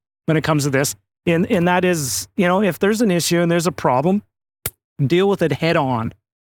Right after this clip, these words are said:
Don't let it fester. Don't wait it out with some of these things. If there's something bothering you, something on your mind, you say it, right? Is that, did that come to you just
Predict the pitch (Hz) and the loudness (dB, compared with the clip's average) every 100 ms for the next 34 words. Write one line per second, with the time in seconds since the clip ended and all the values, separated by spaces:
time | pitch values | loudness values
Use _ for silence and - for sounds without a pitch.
0 | - 226 247 _ _ 170 139 139 170 233 | -2 0 -2 _ _ -14 -6 0 2 2
1 | 220 208 196 - 196 185 196 214 147 123 | 0 0 0 0 0 2 0 0 -4 -2
2 | 143 190 233 202 202 208 202 - 214 180 | 0 2 2 2 2 0 -2 -2 -2 0
3 | 220 247 220 165 160 156 180 - _ - | 2 2 2 0 0 0 -2 -6 _ -4
4 | 160 170 - 208 226 170 175 220 247 226 | 0 0 2 2 2 2 2 2 2 0
5 | - 214 226 226 214 185 180 233 254 - | 0 0 2 2 2 2 2 2 0 0
6 | 320 139 110 - _ 165 185 240 _ _ | 0 -2 -6 -18 _ 0 0 0 _ _
7 | _ _ - 180 196 226 - 202 - 92 | _ _ -4 0 0 0 -4 -12 -12 -14
8 | - 208 233 262 - 240 233 - 202 202 | -4 0 0 0 0 0 0 0 2 2
9 | 185 170 175 165 - | 2 0 0 -2 -6